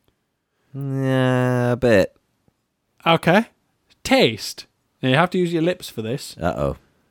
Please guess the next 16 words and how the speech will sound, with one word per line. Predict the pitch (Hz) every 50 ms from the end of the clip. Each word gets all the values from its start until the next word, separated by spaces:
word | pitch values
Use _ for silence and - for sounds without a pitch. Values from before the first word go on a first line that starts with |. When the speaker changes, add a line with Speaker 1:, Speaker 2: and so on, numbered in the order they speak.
| _ _ _ _ _ _ _ 143
Speaker 2:
Refreshing, | 156 160 139 156 220 233 247 214 - - 214 214 208 208 202 175
fruity, | - - 196 190 - - 180 165
bitter | 156 180 165 - 170 143
finish. | - 156 139 127 113 104 95 - - - - _ _ _ _ _ _ _ _ _ _ _ _ _ _ _ _ _ _ _ _ _ _ _ _ _ _ _ _ _ _ _ _ _ _ _ _ _ _ _ _ -
<clears throat> | - 180 - -
Now, | 175 170 165
you | 160 156 175 170
should | - - 262 247 226
be | 185 160
getting | 180 170 147 147 151 147 143 127
bitterness, | - 240 226 170 147 139 180 220 - - - - _ _ _ _ _ _ _ _ _ _ _
four | - - - 233 240 226 214 214
out | 185 202 190 180
of | 165
five | - - 170 165 151 -
hops, | - 151 - - - - - - -